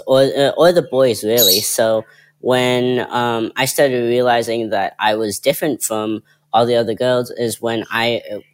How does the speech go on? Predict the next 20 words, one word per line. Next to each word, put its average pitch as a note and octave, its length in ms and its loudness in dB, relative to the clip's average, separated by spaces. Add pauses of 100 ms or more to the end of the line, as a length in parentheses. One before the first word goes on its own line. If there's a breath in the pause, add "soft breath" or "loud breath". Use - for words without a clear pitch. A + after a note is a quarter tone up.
m-, C3 260 -4 (580)
mostly C#3+ 460 2
when A#2 320 0
we A#2 160 2
were A#2 260 2
in, A2 280 -4
like, G2 260 -6 (340 soft breath)
early B2 260 2
elementary A2+ 520 -2
school, F#2+ 280 -2
where G2 160 0
I G#2 140 2
wanted G#2+ 360 -2
to - 60 -18
play G#2+ 200 0
with G2 120 -2
the G2+ 80 -6
guys, G2+ 560 0
and, F#2+ 280 -6
like, F#2 320 -10